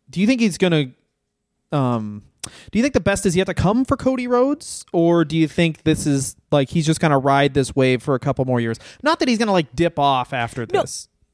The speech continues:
Speaker 1: Um, but, like, he's gonna, like, stay at this level and just kind of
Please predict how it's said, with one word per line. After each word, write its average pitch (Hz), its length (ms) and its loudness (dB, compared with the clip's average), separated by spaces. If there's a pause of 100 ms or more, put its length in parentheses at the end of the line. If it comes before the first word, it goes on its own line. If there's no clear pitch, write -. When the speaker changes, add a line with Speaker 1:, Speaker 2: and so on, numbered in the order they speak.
(100)
Speaker 1:
Um, 143 340 0
but, 185 160 0
like, 175 380 -2
he's 196 180 -2
gonna, 202 200 0
like, 190 240 -2
stay 202 260 0
at 196 80 -2
this 180 160 -2
level 165 340 2
and 156 120 0
just 147 160 -2
kind 156 280 -2
of 131 280 -4